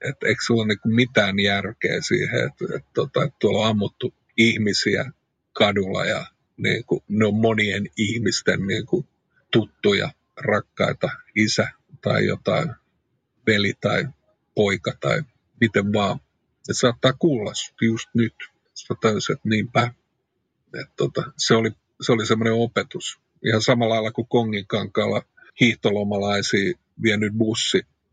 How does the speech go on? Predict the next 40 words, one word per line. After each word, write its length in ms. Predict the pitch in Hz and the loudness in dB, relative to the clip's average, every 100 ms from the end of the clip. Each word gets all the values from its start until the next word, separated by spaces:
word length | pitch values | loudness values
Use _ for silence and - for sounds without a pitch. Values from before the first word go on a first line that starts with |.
| - | -4
Tota, 360 | 101 - - - _ - | -4 -2 -4 -4 _ -2
siellä 220 | 120 101 | 0 2
kuoli 260 | 113 104 95 | 2 2 0
kaksikymmentäkolme 920 | 110 104 - 110 - 101 95 92 - _ _ _ - | -2 -2 -4 -4 0 0 2 -4 -6 _ _ _ 0
tyyppiä. 540 | 101 - - 95 - _ _ - | 0 0 -2 -2 -2 _ _ -10
Se 140 | - | -4
bussi 360 | 110 120 - 107 | 2 2 2 0
oli 160 | 101 104 | 0 -4
lähtenyt 440 | 104 110 107 - - | -2 0 -2 -4 0
Helsingistä. 640 | 127 107 101 95 90 - - | 0 0 -4 -6 -6 -4 0
Silloin 200 | 107 104 | 0 0
mä 80 | 104 | 0
tajusin, 400 | 123 113 110 107 | 0 0 -2 -2
että 180 | - 123 | 0 -4
okei, 400 | - 120 107 107 | 0 -2 0 -2
joo, 220 | 110 110 | -2 -2
että 240 | 135 _ _ _ 123 | -6 _ _ _ 0
mä 60 | |
olin 120 | 113 107 | 0 2
silloin 300 | 123 110 110 | 0 2 2
valppaana. 540 | 117 104 - 95 95 | 2 0 -6 -6 -4
Mä 120 | 98 | -4
olin 160 | 98 101 | -4 -4
niinku, 240 | 101 - | -4 -2
että 180 | 104 98 | -2 0
no 120 | 117 | 2
niin, 220 | 113 107 | 2 0
että 180 | 104 - - | -4 -6 2
tää 220 | 120 113 | 2 2
on 120 | 107 | -2
nyt 180 | 110 113 _ - - | -2 -4 _ -20 0
tänä 340 | 135 131 117 104 | 0 2 0 0
aamuna, 460 | 107 104 104 104 - - | -2 -4 -4 -4 -8 -12
nämä 220 | 113 113 113 | -4 0 2
ihmiset 440 | 127 120 110 - - | 2 0 -2 -6 0
herää, 500 | 123 120 107 95 - - | 0 0 -2 -4 -8 -10
ne 200 | 104 101 | -4 -2
on, 200 | 98 - _ _ _ - - | -2 -6 _ _ _ -10 -8
tota, 220 | 101 101 | 0 2
järkyttyneitä 1000 | 113 117 117 - - - 98 92 92 | 4 2 0 -6 -10 -6 -4 -2 -2